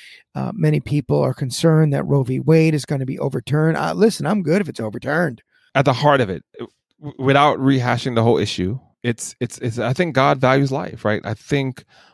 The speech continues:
Speaker 2: un-, un-, un-, unless it's for special situations such as defending your home,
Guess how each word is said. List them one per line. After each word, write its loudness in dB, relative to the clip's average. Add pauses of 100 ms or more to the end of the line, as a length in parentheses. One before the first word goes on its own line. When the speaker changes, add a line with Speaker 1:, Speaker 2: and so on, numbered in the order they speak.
(120)
Speaker 2:
un-, 2
un-, 2 (100)
un-, 2
unless 2
it's -2
for 0
special 2
situations 0
such -2
as -2
defending -2
your 2
home, 0